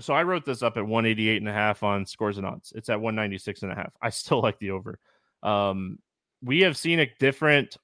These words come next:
different Justin Fields the last few weeks. He's hit the over, he's thrown over two hundred yards in four of five games. The game that he didn't was against Kansas City. That defense is really good. We talked about it,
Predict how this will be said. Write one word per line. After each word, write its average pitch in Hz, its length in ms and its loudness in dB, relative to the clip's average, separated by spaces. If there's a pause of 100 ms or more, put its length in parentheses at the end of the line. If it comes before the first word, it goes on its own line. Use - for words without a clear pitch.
(460)
different 156 460 4
Justin 135 400 4
Fields 127 420 2
the 113 60 -4
last 120 320 4
few 123 100 -4
weeks. 123 320 -2 (760)
He's 156 180 0
hit 233 180 8
the 240 180 2
over, 220 320 10
he's 202 200 2
thrown 254 260 6
over 233 180 4
two 226 220 0
hundred 208 240 4
yards 170 340 4
in 143 100 2
four 175 300 2
of 160 80 2
five 151 260 4
games. 143 420 0
The 117 100 -8
game 147 240 0
that 180 120 0
he 190 80 0
didn't 170 280 2
was 151 160 -2
against 160 260 -4
Kansas 160 380 -2
City. 160 240 0
That 117 180 -4
defense 160 360 -2
is 131 120 -8
really 131 260 2
good. 110 240 4
We 95 80 -4
talked 120 300 2
about 117 220 2
it, 110 140 0